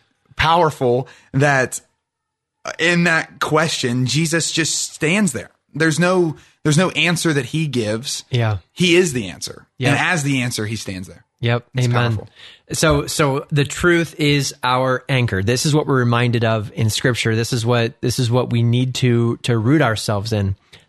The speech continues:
Speaker 2: Jesus is the way, the truth, and the life.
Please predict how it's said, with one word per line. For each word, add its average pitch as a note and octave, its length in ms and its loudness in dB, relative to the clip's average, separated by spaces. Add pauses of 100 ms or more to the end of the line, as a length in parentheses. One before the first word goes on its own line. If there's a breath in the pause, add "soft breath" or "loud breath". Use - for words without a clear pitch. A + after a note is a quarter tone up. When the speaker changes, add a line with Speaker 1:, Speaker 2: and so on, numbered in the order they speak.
(180)
Speaker 2:
Jesus D3+ 640 2 (460)
is C#3 360 2
the B2 140 2
way, D3 400 2
the A#2+ 160 -6
truth, C3+ 460 0 (100)
and A#2 120 2
the A2+ 80 2
life. A2+ 360 0